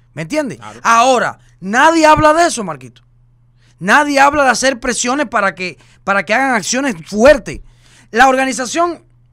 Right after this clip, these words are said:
Speaker 1: eh, de esta mundial de las Naciones Unidas, esa, vendida a la izquierda.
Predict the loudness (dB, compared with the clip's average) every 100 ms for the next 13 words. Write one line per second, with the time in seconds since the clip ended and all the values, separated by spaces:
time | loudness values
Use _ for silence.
0 | _ _ -10 -6 -4 -4 -2 -2 2 4
1 | 4 2 -2 -4 -2 -2 -2 -4 -2 -4
2 | -4 -6 -4 -4 -4 -6 -10 _ _ _
3 | _ _ _ _ _ _ _ _ _ -20
4 | -6 -4 -2 -4 -2 -2 -4 -10 -14 -16
5 | -20